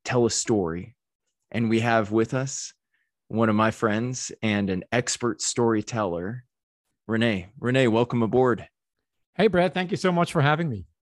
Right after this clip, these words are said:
Speaker 1: Oh, it's a pleasure. I'm, I'm so glad that you were able to come on. So let's just dive right in. Tell people, you know, what you're about. You're obviously an expert filmmaker and storyteller. How did that start?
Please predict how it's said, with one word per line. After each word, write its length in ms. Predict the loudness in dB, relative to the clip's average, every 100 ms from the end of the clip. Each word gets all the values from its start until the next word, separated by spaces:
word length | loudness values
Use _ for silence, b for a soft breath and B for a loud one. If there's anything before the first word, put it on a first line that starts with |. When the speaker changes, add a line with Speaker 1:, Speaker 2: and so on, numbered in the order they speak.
| _ -20 -14 -4
Speaker 1:
Oh, 180 | -2 -2
it's 200 | -2 -6
a 60 |
pleasure. 560 | -2 -2 0 -4 -8 -14 -8
I'm, 280 | -4 -4 -4 -4
I'm 160 | -2
so 160 | 0 0
glad 220 | 2 2
that 80 | 0
you 120 | 0
were 80 | 0
able 180 | -2 -6
to 60 |
come 180 | -6 -4
on. 200 | -2 -4
So 360 | -4 -2 -4 b b b
let's 200 | -6 -6
just 220 | -6 -6 -4
dive 340 | -4 -4 -8 -12
right 280 | -4 -2 -2
in. 280 | -4 -6 -8 b b b _ _ -14 -14 -6
Tell 260 | -2 -2
people, 640 | -4 -8 -2 0 2 0 -6 -12 -12 -10
you 80 | -8
know, 80 |
what 240 | 0 0 2
you're 140 | 0
about. 360 | 0 0 -2 -4
You're 300 | -6 -2 -2
obviously 600 | -2 -4 -6 -6 -6 -8
an 240 | -10 -8 -6
expert 400 | -6 -6 -8 -4
filmmaker 840 | 0 2 4 2 2 2 2 -2
and 100 | -6
storyteller. 840 | -4 -2 -2 -2 -4 -2 -2 -6 b b b b b _
How 220 | -2 0
did 100 | 0
that 180 | -2 -4
start? 400 | -6 -8 -10